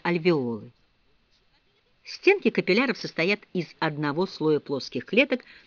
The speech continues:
через которые легко осуществляется диффузия небольших молекул. Капилляры, на которые разветвляются артерии, почти столь же многочисленны, как и альвеолы,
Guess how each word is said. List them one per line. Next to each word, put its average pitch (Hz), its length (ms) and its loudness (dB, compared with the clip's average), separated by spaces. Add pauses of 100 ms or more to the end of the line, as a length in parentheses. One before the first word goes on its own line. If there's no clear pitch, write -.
(160)
через 240 220 4
которые 269 340 4
легко 240 240 4
осуществляется 220 920 0 (260)
диффузия 226 600 2
небольших 170 480 0
молекул. 110 480 -6 (640)
Капилляры, 262 500 6
на 170 100 2
которые 165 380 4
разветвляются 170 960 2
артерии, 131 580 -4 (300)
почти 226 320 2
столь 247 240 4
же 214 100 8
многочисленны, 226 640 6
как 226 260 -2
и 226 160 4
альвеолы, 175 640 4